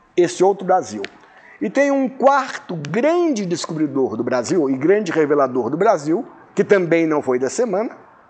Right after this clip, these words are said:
até por idade poderia ter sido, mas ele era pobre, e a semana não era pros pobres, né?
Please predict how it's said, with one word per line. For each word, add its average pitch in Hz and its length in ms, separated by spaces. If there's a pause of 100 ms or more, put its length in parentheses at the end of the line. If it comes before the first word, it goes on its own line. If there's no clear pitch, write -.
(520)
até 277 320
por 262 200
idade 190 440
poderia 208 360
ter 190 180
sido, 214 380
mas 190 220
ele 151 140
era 196 160
pobre, 165 440 (640)
e 139 80
a 127 40
semana 143 420
não 247 200
era 180 340
pros - 240
pobres, - 380
né? 226 160